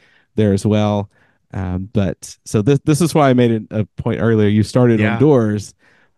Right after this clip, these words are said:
Speaker 1: because th-, this, it's so interesting with everything that's going on. Everybody's in this bloodbath over digital marketing and how can, and call volume is down thirty, forty percent.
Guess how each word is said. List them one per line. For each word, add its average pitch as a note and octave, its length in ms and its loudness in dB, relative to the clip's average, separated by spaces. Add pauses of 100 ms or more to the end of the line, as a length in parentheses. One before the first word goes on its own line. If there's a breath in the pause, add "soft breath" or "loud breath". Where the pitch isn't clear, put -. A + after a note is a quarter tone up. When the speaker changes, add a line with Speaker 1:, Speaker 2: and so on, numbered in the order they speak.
(120)
Speaker 1:
because D3 1000 0 (540 soft breath)
th-, - 260 -10
this, C3+ 300 0 (180)
it's B2 220 -4
so F#3 500 2
interesting C3 840 -2
with G#2+ 220 -4
everything C3 340 0
that's A#2+ 160 -4
going A2 320 2
on. G2+ 400 -6 (460 soft breath)
Everybody's B2 520 0
in A2+ 100 -2
this F#2+ 140 -8
bloodbath G#2+ 760 -2
over G#2 220 0
digital G2+ 460 -2
marketing G2 680 -4
and F#2+ 200 -10 (360)
how A#2 140 -2
can, G2+ 460 -4
and G2+ 460 -6 (380)
call B2 220 0
volume A2+ 380 0
is G#2 120 -4
down G#2+ 240 -4
thirty, G#2+ 280 0
forty G2+ 300 -4
percent. G2+ 680 -6